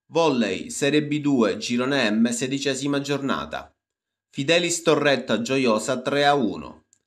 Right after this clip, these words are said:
Procori Ericina Zafferana uno a tre. Stefanese Ardens Comiso tre a due.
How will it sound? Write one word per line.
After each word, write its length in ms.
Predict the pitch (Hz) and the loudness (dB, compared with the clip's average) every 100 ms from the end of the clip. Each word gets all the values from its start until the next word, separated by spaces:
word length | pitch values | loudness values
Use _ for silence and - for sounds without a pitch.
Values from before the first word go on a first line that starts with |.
| _ _ _ _ | _ _ _ _
Procori 460 | 143 139 170 175 165 | -2 0 2 4 2
Ericina 580 | 156 147 151 135 110 | 0 -2 -2 0 0
Zafferana 800 | 101 113 117 139 127 113 120 120 | 0 -4 0 2 2 2 0 0
uno 240 | 147 151 156 | 2 4 4
a 140 | 151 | 0
tre. 480 | - 107 71 - _ _ _ _ _ | 0 0 -2 -8 _ _ _ _ _
Stefanese 920 | - - 139 143 151 151 131 117 - | -4 0 2 4 4 4 2 0 -2
Ardens 560 | 120 131 131 120 117 - | 0 -2 0 0 -2 0
Comiso 560 | 110 101 110 117 127 | 2 2 0 -2 -4
tre 240 | 143 139 147 | 0 2 2
a 60 | |
due. 580 | 151 135 92 67 - | 0 -2 -2 -2 -10